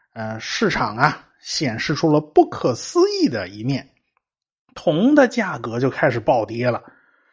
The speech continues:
这是当初的垄断者显然就没有预料到这一点呐。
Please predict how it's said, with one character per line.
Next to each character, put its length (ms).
这 120
是 140
当 240
初 160
的 80
垄 260
断 220
者 140
显 280
然 180
就 120
没 140
有 160
预 140
料 140
到 140
这 120
一 120
点 220
呐。 220